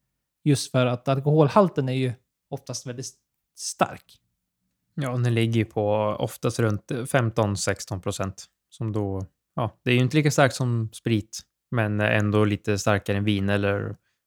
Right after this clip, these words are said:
Speaker 2: ja, som starkare vinsorter.
Speaker 1: Ja. Ja, men det är väl, det är väl bra. Stark vin, typ. Starkare vin. <laughs> Väljer vi att generalisera det som. Men annars så, det är ju inte fel heller med risvin. Det är ju alltså gjort på ris.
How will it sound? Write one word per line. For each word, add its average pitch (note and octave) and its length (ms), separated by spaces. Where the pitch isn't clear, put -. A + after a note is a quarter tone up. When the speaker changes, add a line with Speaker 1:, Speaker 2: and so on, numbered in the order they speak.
Speaker 2:
ja, C3 120
som - 220
starkare A2 480
vinsorter. A2 600
Speaker 1:
Ja. C3 260
Ja, B2+ 60
men D#3+ 120
det G3 60
är B3 140
väl, A#2 200
det E3 60
är G3 60
väl G#3+ 120
bra. A2+ 360
Stark E3+ 440
vin, E3 460
typ. - 300
Starkare D#3 580
vin. D3 300
<laughs> - 680
Väljer E3 320
vi D3 220
att D3+ 200
generalisera D#3+ 600
det A#2 140
som. A2+ 400
Men E3+ 200
annars D#3+ 340
så, F3 180
det D#3 60
är D#3 120
ju E3 60
inte D3 160
fel D#3+ 240
heller D3+ 220
med C#3 120
risvin. C#3 400
Det C#3 100
är C3+ 100
ju D3+ 240
alltså C3 240
gjort F3 440
på B2+ 240
ris. B2+ 480